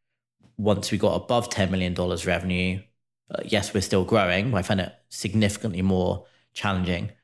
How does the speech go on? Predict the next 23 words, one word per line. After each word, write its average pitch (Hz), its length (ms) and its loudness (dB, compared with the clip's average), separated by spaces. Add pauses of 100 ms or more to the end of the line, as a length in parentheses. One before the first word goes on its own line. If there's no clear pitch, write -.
(100)
The 110 80 -4
kind 123 200 2
of 101 60 0
things 104 240 2
you're 104 80 2
doing 95 320 2
day 95 200 2
to 101 120 -2
day 101 220 4
are 123 60 2
just 92 160 -4
completely 92 480 -4
different. 85 400 -4 (160)
It's - 100 -8
all 92 140 0
about 90 400 -2 (340)
team 107 300 0
growth, 104 340 2
team 98 220 2
management, 95 520 2 (120)
processes, 95 580 -2
systems, 98 840 0 (840)
culture, 95 680 2